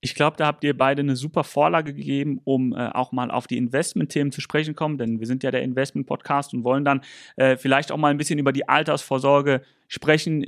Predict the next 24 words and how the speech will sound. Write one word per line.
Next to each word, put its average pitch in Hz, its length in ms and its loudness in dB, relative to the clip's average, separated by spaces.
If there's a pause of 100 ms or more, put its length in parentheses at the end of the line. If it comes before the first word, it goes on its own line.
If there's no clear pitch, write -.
die 147 120 2
man 135 200 2
eben 131 260 0
treffen 127 300 -2
kann. 147 400 -4
Du 143 100 0
hast 143 160 -2
gesagt, 123 480 -2 (240)
dass - 220 -8
diejenigen 160 440 -2
bestraft 143 520 -2
werden, 139 280 -2
die 131 200 -4
eben 135 180 -2
privat 131 420 0
vorsorgen, 160 680 -2
die 143 160 -6
werden 131 220 0
sehr 135 200 -2
stark 143 320 -2
von 143 120 -2
der - 80 -2
Inflation 135 600 -4 (240)
getroffen. 151 480 0